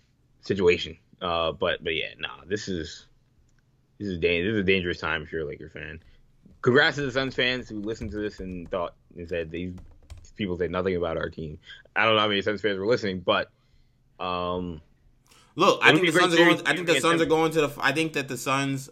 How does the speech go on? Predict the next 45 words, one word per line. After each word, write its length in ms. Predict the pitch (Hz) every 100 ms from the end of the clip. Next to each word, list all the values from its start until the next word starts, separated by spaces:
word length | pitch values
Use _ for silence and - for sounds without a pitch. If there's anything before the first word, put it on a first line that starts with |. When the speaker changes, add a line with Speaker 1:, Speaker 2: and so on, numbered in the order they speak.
| - - - _ _ _
Speaker 2:
have 220 | - 120 107
the 80 |
inside 400 | 123 127 131 120
track 260 | - 120 110
to 80 | 113
the 60 | 101
finals. 540 | 107 92 71 - - _ _ _ _ _ -
It's 220 | 101 -
gonna 200 | 135 127
be 100 | 127
tough 280 | - 127 120
with 200 | 113 -
Chris 180 | 127 -
Paul's 300 | 120 110 107
injury. 340 | 120 120 120
We 60 | 101
gotta 200 | 110 104
see 240 | 117 113
if 60 | 107
he 100 | 104
can 200 | 98 85
work 220 | 101 98
through 140 | 110
this 280 | 101 95 - _ _ _
thing, 140 | - 107
if 60 |
it 40 | 90
gets 160 | 101
any 160 | 104 87
better. 460 | 71 98 107 113 - _ _ _ _ -
But 180 | 92
it, 140 | 85 85
it 80 | -
feels 220 | 180 156
like 100 | 120
it's 80 | 101
getting 260 | 117 101
better 220 | 98 110
with 160 | 98 92
every 160 | 95 73
game. 380 | 85 117 143 139 _ _ _ _ _ _ _ _ _ _ _ _ _ _ _ _ _ _ _ 76 -
To 100 | 113
me, 140 | 143
the 120 | 139
Suns 600 | 131 131 139 135 107 -